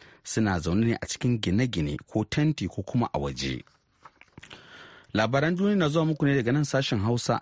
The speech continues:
na muryar Amurka a birnin Washington D C. Hukumomin India sun bayyana cewa kasar India ta girke akalla jiragen yaƙi guda goma sha biyu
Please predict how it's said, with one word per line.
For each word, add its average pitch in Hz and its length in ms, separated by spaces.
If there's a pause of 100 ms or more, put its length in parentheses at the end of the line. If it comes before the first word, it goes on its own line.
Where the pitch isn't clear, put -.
na 131 100
muryar 139 320
Amurka 78 480 (100)
a 98 80
birnin 123 500
Washington 82 640
D 73 160
C. - 320 (1700)
Hukumomin 202 500
India 214 300
sun 160 180
bayyana 180 300
cewa 143 160
kasar 180 340
India 185 300
ta 143 160
girke 160 320
akalla 156 340
jiragen 131 460
yaƙi 156 320
guda 117 240
goma 165 260
sha 143 220
biyu 117 160